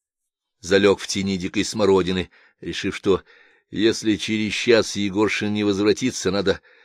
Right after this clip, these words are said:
постараться проникнуть внутрь японского лагеря. Тихо пошумливало море. Время текло томительно,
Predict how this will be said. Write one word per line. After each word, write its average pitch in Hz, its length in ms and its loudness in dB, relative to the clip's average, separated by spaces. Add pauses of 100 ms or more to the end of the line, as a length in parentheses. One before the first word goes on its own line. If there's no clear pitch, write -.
(120)
постараться - 540 -4
проникнуть 104 480 -2
внутрь 104 380 -4 (120)
японского 87 580 -4
лагеря. 82 340 -4 (960)
Тихо 113 540 0
пошумливало 104 760 0
море. 92 500 0 (720)
Время 107 280 -2
текло 87 260 -6
томительно, 90 760 -6